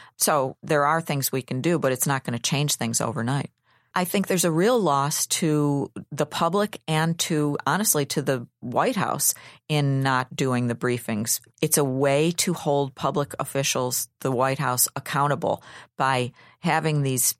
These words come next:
briefings that are in the public eye, in which questions are asked and answered, whether satisfactorily or not.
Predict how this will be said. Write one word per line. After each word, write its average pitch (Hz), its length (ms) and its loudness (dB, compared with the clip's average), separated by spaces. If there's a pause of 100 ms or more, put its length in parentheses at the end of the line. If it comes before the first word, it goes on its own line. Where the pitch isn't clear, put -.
briefings 170 600 2
that 135 340 0
are 127 380 0 (360)
in 160 140 2
the 170 80 4
public 170 400 0 (100)
eye, 139 400 0 (320)
in 143 220 2
which 143 400 0
questions 170 480 0
are 139 200 2
asked 143 360 0
and 156 100 2
answered, 160 420 0
whether 127 360 0
satisfactorily 147 1080 0
or 135 120 0
not. 139 420 0